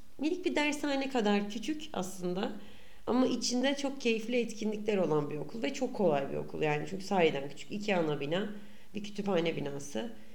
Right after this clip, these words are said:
Bunların hepsinin baktığı ve çok meşhur olan minicik bir orta bahçe. Ee, solcularıyla anıl-, anılırmış ama artık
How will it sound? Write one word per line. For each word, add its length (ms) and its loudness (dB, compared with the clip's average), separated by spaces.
Bunların 260 4
hepsinin 420 2
baktığı 580 0
ve 140 0
çok 220 -4
meşhur 320 2
olan 380 2
minicik 420 0
bir 60 -2
orta 380 2
bahçe. 480 0
Ee, 260 2
solcularıyla 880 2
anıl-, 420 -2
anılırmış 1300 -4
ama 200 6
artık 500 0